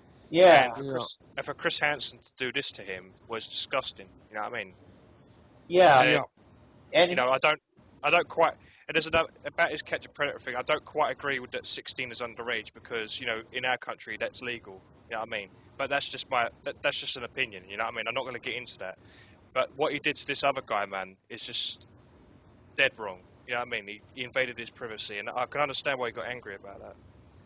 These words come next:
Speaker 3: Yeah.
Speaker 1: Yeah, well, here's the deal, guys. Um, I mean, I wanna bring it back, since we're actually almost at our three minutes, I kinda wanna bring it back to the whole thing that, you know,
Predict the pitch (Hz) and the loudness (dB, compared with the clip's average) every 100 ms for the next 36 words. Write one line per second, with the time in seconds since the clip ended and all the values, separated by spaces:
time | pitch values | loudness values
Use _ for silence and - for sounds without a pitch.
0 | - 131 127 113 - - - 185 170 135 | -10 -2 0 -2 -8 -20 4 8 8 6
1 | 120 - - 196 196 175 175 - - - | 2 -8 0 8 12 10 8 -6 -20 -20
2 | - 247 269 202 160 196 170 135 127 117 | 0 2 2 0 4 8 10 10 10 10
3 | 113 110 117 127 120 117 - 139 170 165 | 8 6 4 6 6 4 2 4 4 2
4 | 147 _ _ 135 165 202 190 185 175 131 | -2 _ _ 6 8 6 6 4 4 2
5 | - 156 160 139 - 147 - 147 139 139 | 6 10 12 10 6 -8 -6 6 8 8
6 | 147 160 127 120 127 120 113 117 110 104 | 6 0 6 6 8 6 8 6 6 4
7 | 117 113 127 120 113 - 170 190 156 143 | -8 -4 -4 0 -2 4 4 6 4 6
8 | 139 131 - 147 151 123 - 139 139 - | 6 4 -2 -4 -4 -4 4 6 6 4
9 | - 123 117 165 156 - 170 160 151 139 | -4 -2 2 2 2 0 0 0 2 6
10 | 127 - - _ - _ 160 180 170 156 | 6 2 -18 _ -20 _ 2 8 10 12
11 | 143 147 | 10 6